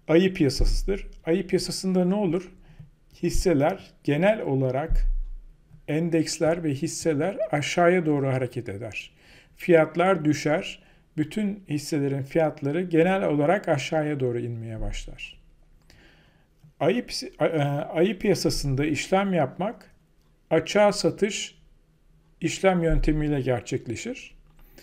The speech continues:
Boğa piyasasında yaptığınız işlem herkesin bildiği gibi bir hisseyi almak, fiyatının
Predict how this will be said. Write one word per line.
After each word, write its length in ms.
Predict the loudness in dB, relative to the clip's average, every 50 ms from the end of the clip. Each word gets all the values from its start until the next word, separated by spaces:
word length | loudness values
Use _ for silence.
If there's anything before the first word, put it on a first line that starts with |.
| -20 -20 -20 _ _ _ _ _ _ 4
Boğa 320 | 6 8 8 8 8 6
piyasasında 600 | 4 2 2 2 2 0 -2 -2 0 0 2 2
yaptığınız 640 | 4 4 4 2 2 -2 -10 -6 -4 -4 -2 -2 -4
işlem 380 | -6 -6 -6 -4 -4 -4 -4 -4
herkesin 580 | -4 -4 -4 -2 -2 -2 -2 -2 -2 -2 0
bildiği 340 | 0 0 0 2 0 0 0
gibi 380 | -2 -4 -2 -2 -4 -4 -6 -8 -6 -4
bir 120 | -2 -2
hisseyi 400 | -2 -4 -4 -2 -2 -2 0 0
almak, 580 | 2 2 2 2 2 0 -2 -2 -4 -8 -12 -14 -16 -20 -20 -20 -20 -20 -20 -18
fiyatının 580 | -6 -2 0 0 2 2 0 -2 -2 -4 -8